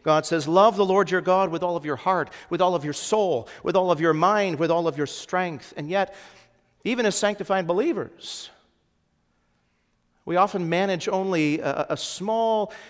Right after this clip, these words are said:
uh, portion of half-hearted obedience. Very often we don't have a sincere longing to be here in God's house every Lord's Day, to,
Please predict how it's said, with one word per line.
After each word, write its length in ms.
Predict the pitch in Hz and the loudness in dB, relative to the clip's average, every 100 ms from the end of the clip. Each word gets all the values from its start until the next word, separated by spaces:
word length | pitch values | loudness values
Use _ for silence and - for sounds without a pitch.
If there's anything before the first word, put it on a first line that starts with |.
| - - | -16 -8
uh, 200 | 139 135 | -6 -4
portion 440 | - 233 220 196 | 2 2 2 -4
of 60 | 160 | -6
half-hearted 680 | 165 196 202 - 196 170 | -2 0 0 2 2 2
obedience. 800 | 165 185 240 214 151 - - - - _ _ _ _ _ _ _ _ _ _ _ _ _ _ _ _ _ _ _ _ _ | -2 -4 -4 -4 -6 -12 -16 -18 -20 _ _ _ _ _ _ _ _ _ _ _ _ _ _ _ _ _ _ _ _ _
Very 160 | 160 180 | 0 2
often 280 | 185 170 | 2 0
we 60 | 165 | -4
don't 140 | 208 | -4
have 140 | 165 180 | -2 -2
a 160 | 139 - - - _ | -4 -6 -20 -20 _
sincere 640 | - 147 139 170 175 170 151 | -16 -12 -10 -4 0 0 -2
longing 560 | 131 139 190 190 143 | 0 0 0 -2 -4
to 160 | 123 147 | -6 -8
be 360 | 113 190 220 | -6 -6 -6
here 500 | 151 - 202 240 151 | -8 -6 -6 -4 -8
in 120 | 113 110 | -10 -6
God's 300 | 151 160 - | -4 -4 -6
house 400 | 170 180 131 - | -6 -6 -8 -8
every 260 | 156 151 | -8 -6
Lord's 440 | 123 143 175 165 117 | -6 -6 -6 -8 -6
Day, 260 | 123 113 | -4 -4
to, 140 | 110 | -6